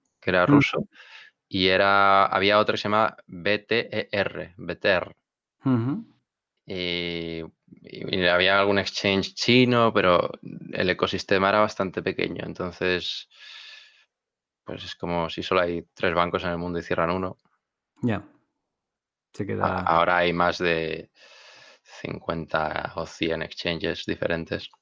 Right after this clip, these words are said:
Speaker 2: Hmm. Sí, sí, definitivamente otra, otra época. De hecho, tengo pendiente continuar el, el pod sobre la historia de, de Bitcoin, que lo dejamos justo en cuan-, la desaparición de Satoshi, que es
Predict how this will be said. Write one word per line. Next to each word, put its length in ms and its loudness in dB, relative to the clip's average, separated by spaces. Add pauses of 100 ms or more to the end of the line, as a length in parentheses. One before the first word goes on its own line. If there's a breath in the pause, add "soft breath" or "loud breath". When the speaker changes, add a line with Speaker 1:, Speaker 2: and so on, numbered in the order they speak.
(360)
Speaker 2:
Hmm. 240 -2 (1000 loud breath)
Sí, 160 -4
sí, 220 -4
definitivamente 1200 -2
otra, 520 0
otra 220 2
época. 360 2
De 140 4
hecho, 400 2 (220)
tengo 260 4
pendiente 340 6
continuar 560 4
el, 380 0
el 180 -2
pod 200 0
sobre 280 2
la 120 2
historia 340 2
de, 400 2 (100)
de 140 2
Bitcoin, 380 2
que 100 0
lo 80 2
dejamos 440 0
justo 380 -4
en 260 -4
cuan-, 260 -6
la 100 0
desaparición 560 -2
de 260 2
Satoshi, 480 -2
que 120 -2
es 240 -6